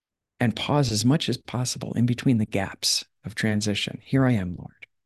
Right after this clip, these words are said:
Use me, send me. Here I am, Lord. How would you have me handle this situation?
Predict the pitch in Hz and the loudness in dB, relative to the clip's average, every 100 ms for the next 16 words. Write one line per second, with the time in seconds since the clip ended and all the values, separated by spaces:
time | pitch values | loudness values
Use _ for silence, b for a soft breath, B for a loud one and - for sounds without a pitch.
0 | _ _ _ _ _ _ - 123 127 - | _ _ _ _ _ _ -2 4 4 2
1 | - - - - 120 117 95 65 - _ | -2 -6 -2 2 2 2 -4 -10 -14 _
2 | _ - 127 117 98 98 - - - _ | _ 0 2 4 0 -4 -10 -12 -16 _
3 | _ _ _ - 127 120 127 113 104 90 | _ _ _ -2 0 2 2 0 -4 -4
4 | 87 - - - - - - - - - | -8 -8 -8 -10 -10 -6 -6 -6 -8 -8
5 | - - - | -6 -4 -4